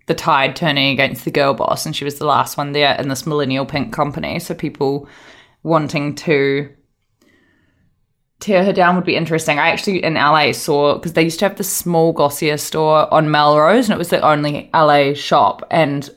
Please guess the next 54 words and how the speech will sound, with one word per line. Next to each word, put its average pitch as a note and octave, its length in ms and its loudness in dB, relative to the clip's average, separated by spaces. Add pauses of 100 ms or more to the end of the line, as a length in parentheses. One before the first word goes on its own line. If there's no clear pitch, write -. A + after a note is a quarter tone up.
drove, D#3 400 2
I E3 60 4
drove D#3 260 2
past D3 280 2
this D3+ 140 -6
huge F3 1300 2
new C#3+ 480 -2
store, D3+ 640 2 (1080)
and E3+ 100 4
I F3+ 40 6
was F#3 100 0
like, D#3+ 140 2
"Oh," F3+ 300 4
I B2+ 80 6
was, D#3+ 160 2
I E3+ 100 4
was E3+ 100 2
just F3 120 -4
surprised E3 380 0
to E3 60 -8
see F3 120 0
it E3 140 0
'cause - 120 -12
I D#3 80 -2
thought D#3 240 0
they C#3+ 80 2
were C#3+ 100 2
losing C#3+ 320 -4
money D3 300 -2
and C#3 260 -10 (260)
they D#3+ 120 0
were, C#3+ 120 0
like, C3 180 -6
gonna A#2 140 -4
go C#3+ 160 0
down C#3 200 0
the C3+ 60 -4
bin. C#3+ 360 -2
But - 160 -2
I C#3 40 -6
think - 460 -4 (160)
these D3 300 -2
changes, C#3 800 -2 (880)
and F3+ 400 2
they're D3+ 200 4
actually D#3 420 0
now, C#3+ 460 4
it's - 200 -10
one D3+ 140 2
of C#3+ 60 -2
the D3+ 60 2
ma-, D3 380 0
major D3 460 2
moves C3+ 600 -2